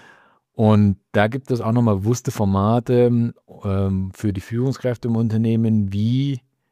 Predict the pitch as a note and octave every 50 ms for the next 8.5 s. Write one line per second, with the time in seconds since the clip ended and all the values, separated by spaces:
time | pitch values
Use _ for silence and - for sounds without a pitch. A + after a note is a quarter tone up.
0 | _ _ _ _ _ _ _ E3 A#2+ A2+ G2+ - A#2+ A2 G2+ A2 A2 G2+ - G2
1 | F#2 - - G#2+ G#2 - - C3+ A#2+ C3 C3+ C#3 C3+ C3 C3+ B2+ B2+ B2+ C3 C3
2 | C3 C3 - - - D3+ C#3+ C3 A#2+ A2 G#2+ G2 F#2+ F#2 G2 G#2+ A#2+ B2+ B2 A#2+
3 | A#2 A#2 - A#2 A2+ A2+ A2+ G#2+ - _ - - _ _ _ - - G2+ F#2+ F#2+
4 | G2 G#2+ G2+ G2+ G2 G2+ F#2 F2 - - A#2 A#2 A2 G#2 F#2+ - G#2+ F#2 F2+ G#2+
5 | A#2 A2+ G#2 - G#2 G#2 G#2 - G2 - - G#2 F2+ F2+ F#2 G#2 G#2+ C#3 B2+ F2+
6 | F2+ E2+ E2 D#2+ E2 D2 D#2 D#2+ E2+ F2+ F#2 G2 G#2+ G#2 A2+ G#2+ G2+ G2+ G2+ G#2
7 | G2 F#2+ F#2 G2+ G#2 A#2 B2 B2 A#2 A2 G#2+ G2+ G2+ A2 A2+ G#2+ - - - G#2+
8 | G2 G2 G#2 A#2 C3 B2+ - G2 E2 D#2+